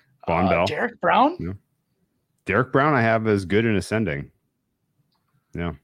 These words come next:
Speaker 1: Again, 'cause, like, he's kind of right at that age where this should be his breakout year.
Speaker 2: Hopefully.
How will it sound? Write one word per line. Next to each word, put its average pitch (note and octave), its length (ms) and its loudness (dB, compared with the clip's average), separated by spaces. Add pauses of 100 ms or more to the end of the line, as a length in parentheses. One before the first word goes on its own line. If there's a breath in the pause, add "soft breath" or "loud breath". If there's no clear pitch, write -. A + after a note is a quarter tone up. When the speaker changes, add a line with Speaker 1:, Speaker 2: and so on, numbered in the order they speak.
(800)
Speaker 1:
Again, G#2 360 0
'cause, G2+ 180 -2
like, G2+ 140 0
he's B2 240 -2
kind D3+ 200 0
of F2+ 120 -2
right G2 120 2
at F#2 120 -2
that E2+ 160 -2
age F#2+ 320 -4
where D2+ 240 -4
this D#2+ 180 -8
should - 240 -8
be E2 140 -8
his D2+ 120 -8
breakout C#2 480 -8
year. D2+ 400 -12 (2000)
Speaker 2:
Hopefully. E3+ 560 -4